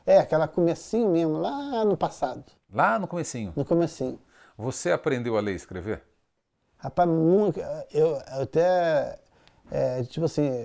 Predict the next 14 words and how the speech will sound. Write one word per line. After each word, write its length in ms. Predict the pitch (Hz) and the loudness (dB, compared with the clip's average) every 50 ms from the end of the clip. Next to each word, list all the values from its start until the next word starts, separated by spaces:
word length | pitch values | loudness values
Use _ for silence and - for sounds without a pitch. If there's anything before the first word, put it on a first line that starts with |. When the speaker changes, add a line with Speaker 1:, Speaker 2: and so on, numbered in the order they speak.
| - | -10
Speaker 1:
falando 380 | - - - 143 139 147 147 156 | -4 0 2 2 4 4 2 0
aqui, 160 | 147 - 156 | 0 0 0
é, 160 | 151 - 131 | -2 -2 -4
muita 460 | 127 123 127 139 165 202 196 - 185 165 | -6 -4 -2 2 2 2 2 2 0 -2
dificuldade 920 | - - - 196 180 - 170 139 123 131 139 160 165 165 147 151 151 143 - | -2 0 2 2 2 2 0 -2 0 0 2 2 2 2 0 0 -2 -4 -6
pra 100 | - 151 | -6 -8
escrever 520 | 135 - - 151 131 123 143 151 160 165 160 | -8 -2 0 0 2 2 2 2 2 2 2
e 20 | |
ler, 320 | 147 131 131 151 160 165 | 2 2 2 2 2 2
até 180 | 156 - - 190 | 0 0 0 0
hoje 300 | 202 180 175 160 156 - | 2 2 2 0 0 -4
tem 220 | _ - 165 165 | _ -6 -4 -4
muita 280 | 165 156 156 156 151 - | -2 -2 -2 -2 -4 -4
ainda. 280 | 143 131 131 139 127 | -6 -6 -8 -10 -14